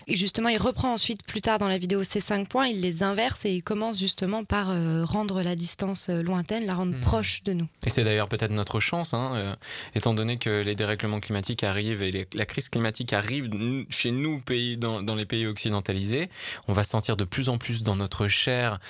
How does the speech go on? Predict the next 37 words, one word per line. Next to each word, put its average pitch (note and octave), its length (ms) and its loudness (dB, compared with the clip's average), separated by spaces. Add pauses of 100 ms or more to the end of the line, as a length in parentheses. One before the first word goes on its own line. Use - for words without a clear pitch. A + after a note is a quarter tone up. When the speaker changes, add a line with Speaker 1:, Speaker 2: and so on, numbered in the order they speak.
(220)
Speaker 2:
la G2 160 4
chaleur F#2+ 320 2
qui - 120 -2
monte. A2+ 480 0
Euh, G2 540 0
on G2 140 0
a G2+ 80 -2
commencé D#3 760 -2
à C3 80 0
avoir C3 280 -2
des, A2+ 180 -2 (300)
des A2+ 80 2
cyclones C#3+ 500 0
qui A2 220 -2
allaient C3 420 0
rejoindre A#2 600 0
les G#2+ 120 0
côtes, B2 360 0
euh, G2 520 2 (320)
atlantiques, A2+ 560 0
euh, G2+ 300 2
en G#2+ 120 0
France. E3 440 -2 (320)
Je - 80 -6
pense D#3 160 0
que C3 80 0
ça, D3+ 220 0
ça - 120 -2
va G2 100 2
nous G2+ 120 -2
f-, - 120 -8 (120)
nous A2 180 -2
faire C3+ 240 0
un A2+ 80 0
peu C3+ 360 -2
l'effet, A2+ 360 -2
euh, A2 160 0